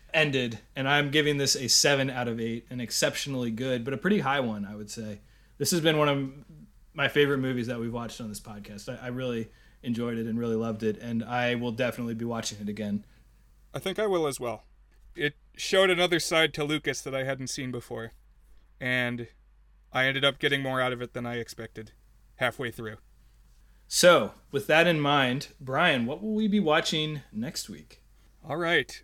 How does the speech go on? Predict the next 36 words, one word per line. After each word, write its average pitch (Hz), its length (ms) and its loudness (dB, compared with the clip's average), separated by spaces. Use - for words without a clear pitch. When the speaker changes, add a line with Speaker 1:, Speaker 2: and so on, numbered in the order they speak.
Speaker 2:
So, 180 440 2
listeners, 135 680 -6
it 139 140 2
is 175 300 6
almost 170 500 0
the 156 200 -4
beginning 143 440 0
of 113 120 -6
summer, 113 380 -12
not 151 260 0
the 156 140 -2
end 135 160 -2
of 131 100 -8
summer. 127 420 -6
One 180 280 4
thing 196 280 0
that 156 100 4
I 156 120 8
associate 160 640 2
this 160 160 2
season 147 460 -2
with, 135 460 2
I, - 80 -14
I 151 60 -4
think 196 200 0
it's 185 100 0
pretty 180 200 0
common 156 320 2
that 147 80 0
people 151 240 -6
take 147 180 0
road 135 280 0
trips - 280 -8
during 120 220 -6
the 117 80 -8
summer. 120 380 -8